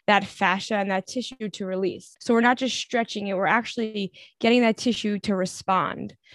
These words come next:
So that's why it's a little different than just stretching.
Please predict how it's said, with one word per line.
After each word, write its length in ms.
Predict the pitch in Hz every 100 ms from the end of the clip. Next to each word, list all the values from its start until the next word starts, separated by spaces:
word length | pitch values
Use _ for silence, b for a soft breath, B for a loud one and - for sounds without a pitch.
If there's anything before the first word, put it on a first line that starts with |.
| B
So 120 | - 226
that's 340 | 220 233 -
why 360 | 220 233 226 214
it's 180 | 202
a 60 | 208
little 240 | 208 262
different 580 | 233 285 269 233 202 196 _ b b b b -
than 600 | 202 220 208 202 202 -
just 180 | 220 -
stretching. 760 | - - 202 - 233 277 311